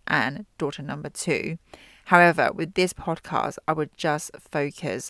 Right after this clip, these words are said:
on daughter number one because back then I was the first time parent and first time stepping into this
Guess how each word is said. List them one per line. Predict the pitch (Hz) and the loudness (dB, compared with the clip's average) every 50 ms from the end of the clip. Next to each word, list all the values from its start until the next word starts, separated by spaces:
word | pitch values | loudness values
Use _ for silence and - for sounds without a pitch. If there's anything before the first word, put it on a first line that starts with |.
| - _ - | -12 _ -6
on | - 127 131 135 - - - | -4 -4 -4 -6 -8 -6 -4
daughter | 156 143 160 165 - 147 143 | -4 -4 -4 -4 -6 -6 -4
number | 143 139 139 139 - 135 | -4 -6 -4 -4 -4 -4
one | 127 131 117 - - - 196 185 - _ | -2 0 -2 -2 -2 -4 -6 -10 -8 _
because | 147 147 - - 147 131 139 - - - - _ - - - _ - | -8 -6 -4 -4 -4 -4 -4 -6 -10 -14 -18 _ -20 -20 -16 _ 2
back | 160 139 - 165 - | 2 2 2 0 -2
then | - 139 107 101 143 - 262 - - | -2 -2 0 -2 -4 -8 -12 -6 -4
I | 143 139 | -2 -2
was | 135 139 - - - 143 - - - _ _ _ _ _ _ _ _ | 0 0 0 0 0 -2 -4 -8 -16 _ _ _ _ _ _ _ _
the | - 147 | -16 -16
first | - - 151 135 135 143 - - - | -6 -2 0 2 2 0 -2 -8 -10
time | - 175 143 143 139 139 143 151 | -6 -4 -2 -2 -2 -2 -4 -8
parent | - - - - - - - - - - - _ _ _ _ _ _ _ _ _ _ _ _ - | -10 -8 -8 -6 -6 -6 -8 -10 -12 -14 -18 _ _ _ _ _ _ _ _ _ _ _ _ -6
and | - 143 135 127 - | -6 -6 -6 -6 -10
first | - - 156 143 147 151 - - | -4 0 2 2 2 0 -2 -8
time | - 175 147 139 139 139 156 175 - - - _ _ _ _ - | -6 -2 0 0 0 0 -2 -6 -10 -14 -20 _ _ _ _ -20
stepping | - - 156 156 - 165 156 | -6 -4 -4 -4 -2 -4 -4
into | 151 151 151 - - 156 | -4 -4 -6 -6 -6 -4
this | 147 151 147 143 - | -2 -2 -2 -4 -6